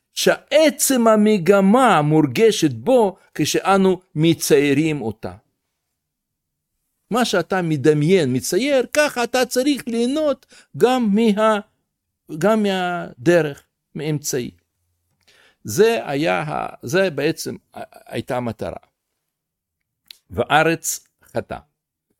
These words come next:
מה זאת אומרת ארץ חטא?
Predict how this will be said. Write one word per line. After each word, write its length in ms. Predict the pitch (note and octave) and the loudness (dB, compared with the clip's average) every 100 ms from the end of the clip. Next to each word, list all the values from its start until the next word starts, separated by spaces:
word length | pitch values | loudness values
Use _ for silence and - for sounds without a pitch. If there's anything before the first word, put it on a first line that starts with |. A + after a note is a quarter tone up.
| _ _ _ - | _ _ _ -2
מה 200 | D3+ F3+ | 0 0
זאת 160 | D3 | -2
אומרת 460 | D#3 D3+ C#3+ C#3 C3+ _ A#2+ | -6 -2 -2 -2 -6 _ -8
ארץ 500 | A#2+ A2+ G#2+ - - | -6 -8 -10 -12 -10
חטא? 540 | F2+ - D2 G2+ E3+ | -12 -12 -12 -10 -12